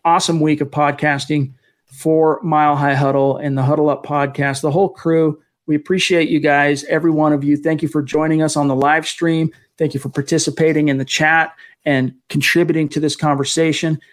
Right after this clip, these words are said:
It's a mile high salute to all of our Super Chat superstars out there. You know who you are. We appreciate you guys so much. Make sure you're following the show at Huddle Up Pod, also at Mile High Huddle.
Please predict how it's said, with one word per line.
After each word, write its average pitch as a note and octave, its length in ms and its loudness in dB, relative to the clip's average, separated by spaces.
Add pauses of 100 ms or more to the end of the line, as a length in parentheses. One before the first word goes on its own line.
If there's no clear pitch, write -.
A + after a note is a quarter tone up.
(160)
It's - 100 -10
a - 40 0
mile D3+ 280 4
high D#3 140 0
salute D3 420 0
to D3 100 -4
all D3+ 220 2
of D3 80 0
our C#3+ 80 0
Super D3+ 300 -2
Chat D3 240 -4
superstars D#3 640 -2
out C#3+ 180 0
there. C#3 160 0
You C#3 160 -2
know D3 240 2
who D3+ 120 2
you D3 240 0
are. C3 280 0 (320)
We D3 80 2
appreciate D3+ 480 0
you D3+ 80 0
guys C3+ 260 2
so D#3 200 0
much. C3+ 360 0 (800)
Make E3+ 140 0
sure G#3+ 120 0
you're G3+ 120 2
following E3+ 380 2
the D#3 60 0
show D#3+ 460 0 (100)
at D3+ 220 0
Huddle D3+ 280 0
Up C#3 120 -2
Pod, D#3 360 0 (680)
also D3+ 500 0
at D3+ 220 0
Mile C3+ 200 2
High B2+ 140 0
Huddle. C3 400 0